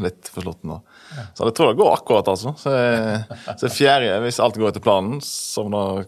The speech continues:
Speaker 1: nesten aldri gjøre.
Speaker 2: Ja.
Speaker 1: Så, så, eh, så er vi på polpunktet fjerde januar, og så er det,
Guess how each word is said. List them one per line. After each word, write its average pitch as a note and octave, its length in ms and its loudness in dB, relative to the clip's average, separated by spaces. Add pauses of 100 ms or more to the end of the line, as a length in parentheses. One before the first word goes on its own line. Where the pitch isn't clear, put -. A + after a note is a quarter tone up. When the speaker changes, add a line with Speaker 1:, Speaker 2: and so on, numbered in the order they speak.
(600)
Speaker 1:
nesten G2+ 260 -2
aldri F#2+ 220 0
gjøre. F2+ 240 2 (400)
Speaker 2:
Ja. - 100 -20
Speaker 1:
Så, - 180 -16
så, G#2+ 200 -4 (140)
eh, - 1120 -8
så - 160 0
er G#2+ 100 4
vi F#2 140 0 (420)
på G2 220 -2
polpunktet F#2+ 520 -6
fjerde F#2+ 280 0
januar, F2+ 380 0
og A2+ 120 -2
så G2+ 220 -4
er G2 60 0
det, G#2 100 0